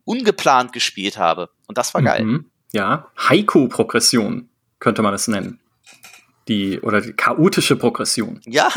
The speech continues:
Speaker 2: Ra-, Random
Speaker 1: Das ist,
Speaker 2: Progression.
Speaker 1: müssen wir es nur noch gucken, wie es in Muppel passt.
Speaker 2: Ja, das ist Muppel Plus, äh, weil das System ist ja, ne, wenn wir es noch um zwei Aspekte ergänzen, ist das einer davon. Ein anderer, der mir noch eingefallen ist jetzt gerade,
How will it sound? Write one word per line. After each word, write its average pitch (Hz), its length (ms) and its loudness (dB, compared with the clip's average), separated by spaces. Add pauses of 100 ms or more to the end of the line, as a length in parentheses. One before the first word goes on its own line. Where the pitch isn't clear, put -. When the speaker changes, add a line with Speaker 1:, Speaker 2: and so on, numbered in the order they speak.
(520)
Speaker 2:
Ra-, 131 240 0
Random 135 240 2
Speaker 1:
Das 143 120 2
ist, 143 120 2
Speaker 2:
Progression. 123 400 2
Speaker 1:
müssen - 100 0
wir 190 60 4
es 175 100 2
nur 185 80 -4
noch 190 140 0
gucken, 165 180 -2
wie 170 60 -4
es 185 100 2
in 160 80 -4
Muppel 151 300 -2
passt. - 400 -6 (400)
Speaker 2:
Ja, 156 300 4
das 147 160 0
ist - 140 0
Muppel 240 260 2
Plus, 254 400 2
äh, 139 360 4
weil 131 240 4
das 127 160 0
System 151 380 0
ist 156 120 -2
ja, 143 260 2
ne, 165 180 -2
wenn 143 140 4
wir 139 60 4
es 139 120 0
noch 139 100 -2
um 143 120 0
zwei 190 340 2
Aspekte - 360 2
ergänzen, 123 400 2
ist - 180 -2
das 127 200 2
einer 190 220 2
davon. 139 540 2
Ein 147 160 4
anderer, 190 320 4
der 147 100 4
mir 202 200 4
noch 240 120 2
eingefallen 143 480 2
ist - 160 -4
jetzt 117 180 -4
gerade, 127 360 0